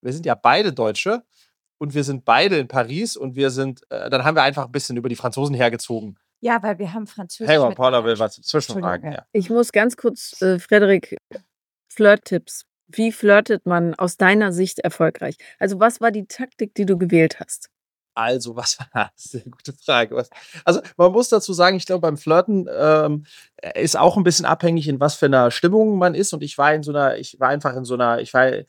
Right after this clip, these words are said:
Speaker 1: ich fühlte mich richtig gut. Also ich war sozusagen
Speaker 3: <laughs>
Speaker 1: im, im richtigen Mindset. Und dann, glaub ich, das erste war so relativ klassisch, dass ich, äh, so ein bisschen versucht habe, „Na, erzähl doch mal, wohin des Weges und arbeitest du auch da?“ Ich wollte so ein bisschen so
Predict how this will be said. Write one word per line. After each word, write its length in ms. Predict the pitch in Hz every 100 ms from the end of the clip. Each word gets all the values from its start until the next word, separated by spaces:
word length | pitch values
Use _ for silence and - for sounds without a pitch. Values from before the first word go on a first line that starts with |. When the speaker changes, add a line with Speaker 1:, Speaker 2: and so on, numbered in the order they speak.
| _
Speaker 1:
ich 140 | 151 -
fühlte 220 | 208 196
mich 180 | 147 -
richtig 260 | 143 -
gut. 300 | - 143 - - _ _
Also 160 | - 123
ich 120 | 131
war 80 | 143
sozusagen 360 | 147 147 147 139
Speaker 3:
<laughs> 0 |
Speaker 1:
im, 160 | 131
im 160 | 127 131
richtigen 340 | 151 - 131
Mindset. 480 | 120 147 208 220 - _ -
Und 220 | - 139
dann, 160 | 139 151
glaub 200 | 170 160
ich, 80 | 160
das 160 | 147
erste 500 | - 127 156 - 180
war 280 | 151 143 131
so 140 | 127 123
relativ 440 | 135 160 180 - -
klassisch, 480 | - 156 - 196 -
dass 180 | 147
ich, 200 | 147 -
äh, 200 | 135 131
so 100 | 127 131
ein 40 |
bisschen 220 | 139 -
versucht 340 | 143 127 147 -
habe, 260 | 139 131 120
„Na, 400 | 165 175 175 156
erzähl 340 | 143 - 185
doch 180 | 175 160
mal, 180 | 156 151
wohin 280 | 147 156 180
des 220 | 165 -
Weges 680 | 151 160 147 151 147 151 147
und 120 | 127
arbeitest 560 | 139 165 156 156 - -
du 100 | -
auch 240 | 143 139
da?“ 200 | - 135
Ich 120 | 131
wollte 120 | 135
so 80 | 127
ein 60 | 131
bisschen 240 | 139 139
so 200 | 127 120